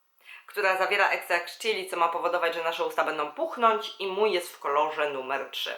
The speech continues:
Znaczy puchnąć, wiecie, no, mają się tam lekko mrowić i powiększyć. Kupiłam również coś, co usłyszałam w jednym z filmików, co polecam kupić na promocji w Rossmanie, wiecie, tych filmów mamy tyle. No i, e, jedna z dziewczyn użyła słowa, że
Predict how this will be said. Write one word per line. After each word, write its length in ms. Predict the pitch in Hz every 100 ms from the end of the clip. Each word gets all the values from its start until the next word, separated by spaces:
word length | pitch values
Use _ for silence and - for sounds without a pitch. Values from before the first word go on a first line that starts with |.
| -
Znaczy 200 | 180 175
puchnąć, 500 | - - 147 156 -
wiecie, 240 | - - -
no, 160 | 233 -
mają 220 | - 147
się 140 | -
tam 180 | - 135
lekko 380 | 135 139 131 127 - - -
mrowić 500 | 208 240 294 285 226
i 40 |
powiększyć. 580 | 196 160 135 - - - - -
Kupiłam 300 | - 392 427
również 380 | 320 262 247 -
coś, 320 | - 175 151
co 220 | - 190
usłyszałam 600 | - - 208 214 220 214
w 40 | 208
jednym 280 | 208 202
z 80 | 202
filmików, 560 | - 185 151 - 156 -
co 260 | - 214
polecam 500 | - 180 170 208 175
kupić 320 | 156 190 185 147
na 80 |
promocji 420 | 143 139 147 170 135
w 40 |
Rossmanie, 520 | 135 131 143 123 139
wiecie, 200 | 156 -
tych 180 | - 135
filmów 300 | 175 165 147
mamy 220 | 151 147
tyle. 380 | - - 139 - - - - -
No 120 | 214
i, 300 | 220 220 220
e, 140 | 185 196
jedna 360 | 196 262 269
z 80 | 233
dziewczyn 400 | 220 220 226 214 -
użyła 440 | 185 190 214 196
słowa, 420 | 196 190 214 214 196
że 300 | - 180